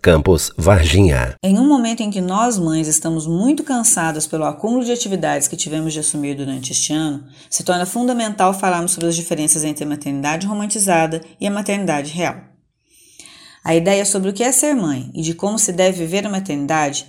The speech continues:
Speaker 2: nos é apresentada bem antes de estarmos grávidas. O pensamento comum é de que a maternidade deve ser desejada por todas as mulheres e que ter um filho significa nos doarmos em troca de realização e felicidade.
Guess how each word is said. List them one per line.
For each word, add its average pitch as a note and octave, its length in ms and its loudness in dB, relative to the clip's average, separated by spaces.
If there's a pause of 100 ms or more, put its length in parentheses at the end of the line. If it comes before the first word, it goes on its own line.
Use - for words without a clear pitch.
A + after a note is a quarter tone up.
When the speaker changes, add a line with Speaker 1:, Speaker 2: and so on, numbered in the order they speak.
Speaker 2:
nos D#3+ 160 -2
é F3+ 60 2
apresentada F3 560 -2
bem A3+ 320 0
antes A3+ 200 -2
de G#3+ 40 -4
estarmos G3+ 360 -4
grávidas. C#3 680 -6 (400)
O D#3 60 -4
pensamento E3+ 640 0
comum D#3+ 420 -2 (200)
é E3 120 2
de E3 80 -4
que F3+ 80 -2
a - 20 -2
maternidade F3 500 2
deve E3 140 2
ser D#3+ 180 0
desejada D#3 520 -2
por D3 160 -8
todas G#3 280 -4
as A#3+ 140 -2
mulheres F3+ 640 0 (160)
e G3+ 80 -4
que B3 80 0
ter A#3 180 -2
um A#3+ 80 -2
filho G3+ 260 -2
significa F#3 640 -2
nos F3 160 -4
doarmos E3 600 -2
em G3 160 -4
troca E3+ 260 -2
de E3 80 -6
realização E3 540 0
e C#3 40 -6
felicidade. E3 760 -6